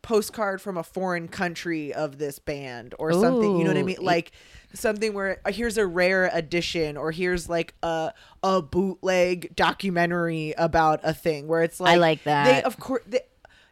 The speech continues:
Speaker 1: they already have the stuff that you know that they would have. Like, fi-, like, find something that is something that they like that maybe, at least,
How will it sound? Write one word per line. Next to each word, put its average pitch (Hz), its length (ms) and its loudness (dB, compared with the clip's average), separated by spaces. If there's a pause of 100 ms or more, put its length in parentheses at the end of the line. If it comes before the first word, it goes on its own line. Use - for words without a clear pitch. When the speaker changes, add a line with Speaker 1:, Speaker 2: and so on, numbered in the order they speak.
(140)
Speaker 1:
they 247 220 -4
already 240 300 0
have 208 320 0
the 202 80 -6
stuff 202 320 -4
that 185 140 -6
you 190 140 -6
know 185 240 2
that 185 200 -4
they 180 260 -2
would 170 220 -4
have. 139 580 -2
Like, 170 220 -4
fi-, 185 340 -4
like, 175 260 -6
find 214 380 -4
something 202 380 -6
that 185 180 -6
is 180 220 -4
something 185 260 -6
that 170 160 -8
they 165 140 -2
like 165 320 -4
that 165 160 -2
maybe, 165 440 -4 (280)
at 240 140 2
least, 269 340 -4